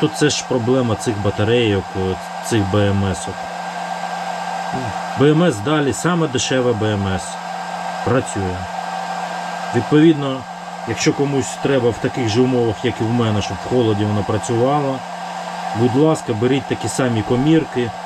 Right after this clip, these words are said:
все залишу в посиланні під відео, беріть таку саму Б М С-ку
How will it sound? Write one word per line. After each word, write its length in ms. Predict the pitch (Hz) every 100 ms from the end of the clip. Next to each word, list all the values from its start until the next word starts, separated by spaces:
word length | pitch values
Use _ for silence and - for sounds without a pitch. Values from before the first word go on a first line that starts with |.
| - - 113
все 280 | - - 147
залишу 460 | 117 120 131 - 113 110 107 104
в 360 | 98 110 110 101 - - -
посиланні 540 | 120 - 135 123 117 104
під 160 | 120
відео, 460 | 131 156 151 127 120
беріть 360 | 107 135 143 -
таку 240 | 120 131
саму 340 | - 127 120
Б 220 | 113 131 135
М 160 | 151
С-ку 460 | 165 143 - 120